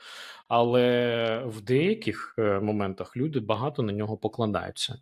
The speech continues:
і це не супер круто. Ви всі знаєте, є така дуже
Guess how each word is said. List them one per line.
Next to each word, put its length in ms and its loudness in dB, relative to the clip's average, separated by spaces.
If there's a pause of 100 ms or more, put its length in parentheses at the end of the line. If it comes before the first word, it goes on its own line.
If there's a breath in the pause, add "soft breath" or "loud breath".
і 220 -4
це 460 2
не 200 0
супер 360 -4
круто. 320 -16 (320)
Ви 340 0
всі 160 4
знаєте, 420 0
є 140 2
така 640 -4
дуже 560 -4